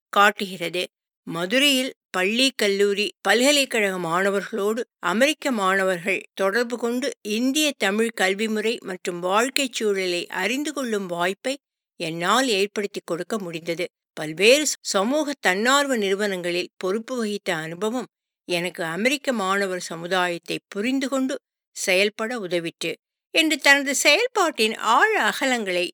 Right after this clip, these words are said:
விளக்குகிறார். மகாகவி பாரதி நினைவு நாளான செப்டம்பர் பதினொன்று அன்று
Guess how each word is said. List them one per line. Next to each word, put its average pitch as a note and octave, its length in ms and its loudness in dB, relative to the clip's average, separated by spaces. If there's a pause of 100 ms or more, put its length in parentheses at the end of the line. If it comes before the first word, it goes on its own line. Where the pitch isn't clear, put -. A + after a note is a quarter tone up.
(100)
விளக்குகிறார். G3 800 2 (340)
மகாகவி B3+ 720 2
பாரதி C4 600 4
நினைவு A3+ 360 0
நாளான G#3+ 500 2
செப்டம்பர் D4 640 -4
பதினொன்று F#3+ 540 -4
அன்று E3+ 300 -4